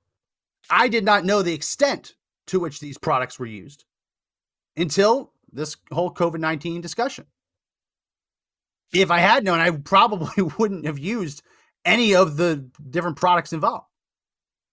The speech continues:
Certainly wouldn't have gotten other vaccinations that had to do with this. But H E K two nine three, human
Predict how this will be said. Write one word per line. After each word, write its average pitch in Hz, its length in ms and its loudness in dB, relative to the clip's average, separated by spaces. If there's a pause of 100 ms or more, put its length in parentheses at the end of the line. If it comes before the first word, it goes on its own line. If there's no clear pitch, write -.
(760)
Certainly 220 360 -2
wouldn't 156 220 -2
have 123 100 -10
gotten 135 260 0
other 165 300 -2
vaccinations 113 800 -8 (1700)
that 117 80 -2
had 123 160 -2
to 107 60 -14
do 101 120 -12
with 92 140 -16
this. - 280 -20 (1200)
But - 100 -20
H 247 220 -2
E 247 80 -4
K 214 220 2
two 226 160 -4
nine 202 180 0
three, 190 260 -6 (1400)
human 233 440 -4